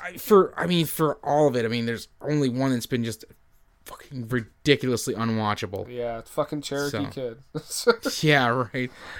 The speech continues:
Speaker 1: I,
Speaker 2: No.
Speaker 1: d-, I did retract that to Robert Hooper, that he is n-, uh, he is definitely not the biggest idiot ever. That definitely goes to Steve Walsh with an O.
Speaker 2: Fuck Muck.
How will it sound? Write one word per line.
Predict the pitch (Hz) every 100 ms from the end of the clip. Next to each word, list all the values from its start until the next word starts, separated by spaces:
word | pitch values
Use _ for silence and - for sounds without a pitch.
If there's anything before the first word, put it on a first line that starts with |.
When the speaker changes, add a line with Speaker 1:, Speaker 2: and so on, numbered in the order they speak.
| -
Speaker 1:
I, | 120
Speaker 2:
No. | 127
Speaker 1:
d-, | -
I | 147
did | 135 160 175
retract | 170 180 - 160 156 151
that | 151 151 147
to | -
Robert | 139 139 135 139
Hooper, | 139 131 135
that | 127 117
he | 110 120 120
is | 117
n-, | 123 127 -
uh, | 117
he | 120 135
is | 117
definitely | - 123 131 131
not | 131 120 127
the |
biggest | 123 131 123 120
idiot | - 120 113
ever. | - 120 113 110 - - - -
That | 107 110
definitely | 113 110 120
goes | 113 110
to | 107
Steve | 107 113 107
Walsh | 110 107 104 -
with | 117
an | 101 98
O. | 104 98
Speaker 2:
Fuck | - - 202 170 170 -
Muck. | 160 147 139 - -